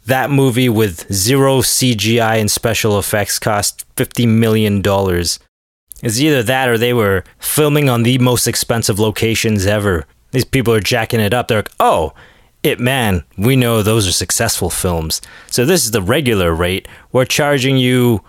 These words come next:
five times that. This is highway robbery.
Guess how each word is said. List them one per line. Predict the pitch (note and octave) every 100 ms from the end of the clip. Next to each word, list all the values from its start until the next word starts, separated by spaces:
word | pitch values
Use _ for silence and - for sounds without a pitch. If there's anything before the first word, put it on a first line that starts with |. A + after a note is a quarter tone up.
| _
five | - - - D3 B2+ C3+ -
times | C3 C3 C#3 G2+
that. | A#2 C3 G#2+ - - - -
This | A2 C3 G2
is | -
highway | G2 G#2 G2+
robbery. | E2+ G#2 G#2+ F#2+ D#2 C#2+